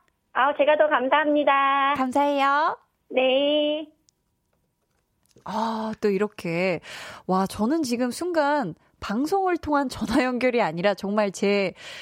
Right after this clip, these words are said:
Speaker 2: 아는, 뭐, 아는 언니나 아는 친구랑 전화 연결해서 상담하는 것 같은 그런 느낌이었어요. 어떻게 좀 우리 송이님 고민이 해결되셨을까 궁금해요. 사사삼일님,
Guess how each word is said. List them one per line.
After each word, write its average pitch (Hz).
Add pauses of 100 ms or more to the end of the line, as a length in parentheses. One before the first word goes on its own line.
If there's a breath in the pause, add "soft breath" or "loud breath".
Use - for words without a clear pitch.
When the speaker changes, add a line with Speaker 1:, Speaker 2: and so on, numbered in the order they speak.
(440 loud breath)
Speaker 2:
아는, 277
뭐, 190
아는 247
언니나 226
아는 240
친구랑 302
전화 247
연결해서 214
상담하는 311
것 196
같은 165
그런 254
느낌이었어요. 160 (380 loud breath)
어떻게 -
좀 208
우리 180
송이님 277
고민이 196
해결되셨을까 233
궁금해요. 190 (920 loud breath)
사사삼일님, 320